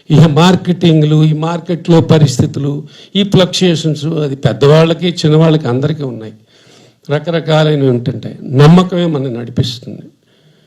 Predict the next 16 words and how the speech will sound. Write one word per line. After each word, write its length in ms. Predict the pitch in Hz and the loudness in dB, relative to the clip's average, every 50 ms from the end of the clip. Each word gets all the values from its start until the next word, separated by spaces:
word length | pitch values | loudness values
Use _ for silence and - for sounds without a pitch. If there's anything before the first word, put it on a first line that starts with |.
| _ _ _ _ _ - 135 | _ _ _ _ _ -6 -2
నమ్మకమే 400 | 143 160 170 165 190 190 180 180 | 0 0 0 0 0 -2 -2 0
మనల్ని 280 | 165 143 127 131 131 | -2 -2 -4 -4 -6
నడిపిస్తుంది, 560 | 123 127 131 - 131 - - - - 95 107 139 - - - | -8 -10 -8 -8 -8 -10 -10 -12 -18 -18 -20 -20 -20 -16 -8
అదే 200 | 139 139 160 190 | -4 0 2 2
నమ్ముతున్నాను 600 | 202 180 156 151 156 143 - - 139 135 127 123 | 2 2 2 2 2 2 2 0 -2 -2 -4 -4
నేను. 280 | 120 120 120 131 147 208 - - _ _ _ _ _ _ _ _ _ _ _ _ _ _ _ _ - 147 | -6 -8 -8 -10 -10 -12 -14 -20 _ _ _ _ _ _ _ _ _ _ _ _ _ _ _ _ -6 -4
అందులో 240 | 143 160 156 165 | -2 -2 -2 -2
ఇప్పుడు 200 | 160 - 156 139 | -4 -8 -8 -2
మీరు 280 | 135 143 147 135 131 127 | 2 2 2 4 2 0
జాతకాల 440 | 113 139 139 147 - 190 175 175 165 | 0 2 2 2 2 2 0 2 2
గురించి 240 | 156 151 143 139 127 | 2 0 0 -2 -2
మాట్లాడుతున్నారు. 440 | 135 131 135 127 131 131 123 113 | -2 -2 -2 -2 -4 -4 -6 -6
ఇప్పుడు 400 | 117 117 139 131 123 120 120 120 120 - - - - _ _ - | -6 -6 -4 -4 -4 -4 -4 -6 -10 -16 -20 -20 -20 _ _ -4
ఈ, 120 | 160 151 156 165 175 175 180 180 180 175 180 175 170 | 0 0 2 2 2 2 2 2 2 2 2 2 2
ఈ 20 | |
మధ్యకాలంలో 1080 | 175 185 180 175 - - 202 202 214 202 202 196 196 196 196 190 190 196 202 226 277 | 2 2 2 2 2 2 0 2 4 4 6 6 6 6 4 4 4 2 2 0 -2